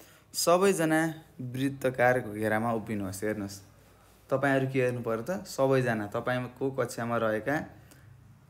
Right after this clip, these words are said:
साथीहरू के गर्नु पर्यो? वृत्त आकार भने के हो? गोलो घेरा बनाउनु पर्यो। अलि टाढा टाढा बसेर गोलो घेरा बनाउनु पर्यो।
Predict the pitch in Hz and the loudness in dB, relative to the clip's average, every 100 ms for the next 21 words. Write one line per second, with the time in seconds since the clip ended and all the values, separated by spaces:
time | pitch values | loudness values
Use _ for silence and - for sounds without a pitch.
0 | - - - 131 127 131 117 120 120 117 | -20 -20 -4 0 2 2 0 0 -2 -2
1 | 110 110 110 147 165 139 120 143 139 131 | -2 -2 -4 -4 -6 -10 -2 0 2 2
2 | 110 120 123 104 104 107 156 107 101 135 | 2 4 2 2 -4 -4 -2 -2 0 4
3 | 151 156 151 151 196 220 - - - - | 6 6 6 4 2 -2 -12 -20 -20 -20
4 | - - 113 123 135 127 117 110 123 117 | -20 -10 0 6 6 6 2 0 -4 -4
5 | 95 101 101 113 110 123 123 127 123 120 | -2 0 0 -2 -2 2 4 4 4 6
6 | 131 123 113 120 135 131 127 135 127 107 | 6 6 4 0 -2 0 2 4 2 2
7 | 123 127 113 101 98 95 90 | 0 2 0 0 -2 -4 -6